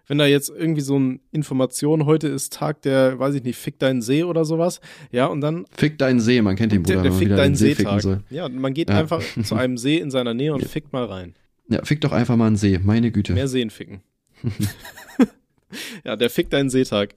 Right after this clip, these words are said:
Speaker 1: ist immer am
Speaker 2: Ist unser Statement
Speaker 1: vierundzwanzigsten fünften. Aber
Speaker 2: Ja.
Speaker 1: nur Privatseen auf eurem Grundstück, wo ihr niemanden belästigt. Das
Speaker 2: Ja,
Speaker 1: muss
Speaker 2: ja,
Speaker 1: man
Speaker 2: nicht
Speaker 1: dazu sagen,
Speaker 2: öffentlich,
Speaker 1: sonst
Speaker 2: weil
Speaker 1: werden
Speaker 2: das
Speaker 1: wir
Speaker 2: öffentliche
Speaker 1: angezeigt.
Speaker 2: Wahrnehmung, Dings, da gibt's auch so eine Straftat.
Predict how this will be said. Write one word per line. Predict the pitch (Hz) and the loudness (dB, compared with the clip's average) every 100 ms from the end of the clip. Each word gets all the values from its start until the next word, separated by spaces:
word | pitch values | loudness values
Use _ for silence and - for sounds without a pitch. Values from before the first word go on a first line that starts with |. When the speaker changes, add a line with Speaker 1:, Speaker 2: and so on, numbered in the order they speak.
| _ | _
Speaker 1:
ist | - 127 - | -6 -6 -4
immer | 139 151 139 | -2 2 2
am | 127 | 4
Speaker 2:
Ist | |
unser | 139 135 135 | 4 4 4
Statement | 127 127 113 95 | 4 4 4 2
Speaker 1:
vierundzwanzigsten | 87 120 104 | 0 -6 -8
fünften. | - 85 _ - - - | -14 -18 _ -20 -12 0
Aber | 123 | 4
Speaker 2:
Ja. | 147 | 8
Speaker 1:
nur | 175 | 6
Privatseen | - 151 135 156 - 151 151 151 | 6 2 4 2 2 0 2 2
auf | 135 127 | 0 0
eurem | 135 131 127 | 2 2 2
Grundstück, | 139 143 135 113 | 0 0 -4 0
wo | 120 | 0
ihr | |
niemanden | 113 120 120 | 0 -2 -4
belästigt. | 107 104 - 90 131 | -4 -6 -6 -2 2
Das | |
Speaker 2:
Ja, | 120 | 4
Speaker 1:
muss | 110 | 4
Speaker 2:
ja, | 104 | 4
Speaker 1:
man | 123 | 4
Speaker 2:
nicht | - | 4
Speaker 1:
dazu | - | 4
sagen, | 139 139 | 4 4
Speaker 2:
öffentlich, | 123 | 4
Speaker 1:
sonst | 123 | 4
Speaker 2:
weil | 107 | 2
Speaker 1:
werden | 110 | 2
Speaker 2:
das | |
Speaker 1:
wir | 110 | 2
Speaker 2:
öffentliche | 98 110 107 | 0 2 2
Speaker 1:
angezeigt. | 110 104 | 2 2
Speaker 2:
Wahrnehmung, | 107 113 110 107 110 | 4 4 4 4 4
Dings, | 113 110 - | 2 0 0
da | 104 | 0
gibt's | 98 - | 0 -2
auch | 98 | -2
so | 95 | 0
eine | |
Straftat. | 95 87 101 - 92 - | 0 -2 -2 -2 -4 -6